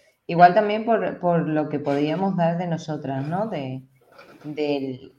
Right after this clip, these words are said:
tiempo que podíamos dedicar a comunicar, a dar a conocer Ibilbidea y a trabajar un poco en la estructura.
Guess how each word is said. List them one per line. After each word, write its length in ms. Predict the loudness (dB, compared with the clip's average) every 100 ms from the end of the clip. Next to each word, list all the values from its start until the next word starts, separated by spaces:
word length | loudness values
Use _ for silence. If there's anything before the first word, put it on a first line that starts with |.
| _
tiempo 400 | 0 0 0 -2
que 100 | -2
podíamos 380 | -2 0 0 0
dedicar 420 | 0 0 2 4
a 360 | 4 2 -4 -6
comunicar, 640 | -4 -2 -4 0 2 2
a 80 | 0
dar 360 | 0 0 -2 -4
a 140 | -4
conocer 360 | -4 -6 -6 -6
Ibilbidea 880 | -4 -4 -2 -2 2 2 2 -2 -10 _ _ _ _
y 200 | 0 4
a 120 | 4
trabajar 420 | 4 0 0 -2
un 120 | -2 -2
poco 200 | -2 2
en 60 |
la 80 | 0
estructura. 640 | 0 -12 -14 -8 -6 -6